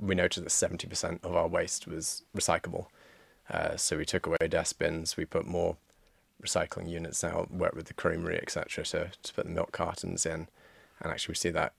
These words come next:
greatly reduce. Now, sometimes people need an additional push, regardless of whether they're agreeing with the agenda or not. Some people just need something a little bit more.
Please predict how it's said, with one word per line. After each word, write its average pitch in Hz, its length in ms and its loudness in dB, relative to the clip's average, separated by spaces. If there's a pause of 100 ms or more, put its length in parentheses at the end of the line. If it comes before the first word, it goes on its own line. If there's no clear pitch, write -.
(120)
greatly 80 360 2
reduce. 78 600 -2 (180)
Now, 85 100 -4
sometimes 87 580 4
people 90 320 -2
need 87 320 -2 (540)
an 95 100 0
additional 90 380 2
push, - 400 6 (480)
regardless 90 680 6
of 90 80 -2
whether 87 280 4
they're 87 320 4 (640)
agreeing 92 420 4
with - 100 -2
the 82 80 4
agenda 82 360 4
or 82 40 4
not. 82 300 -2
Some 90 160 0
people 87 200 -4
just 85 200 -6
need 85 220 -4 (640)
something 98 300 4
a 95 60 6
little 98 260 6
bit 90 180 4
more. 90 280 4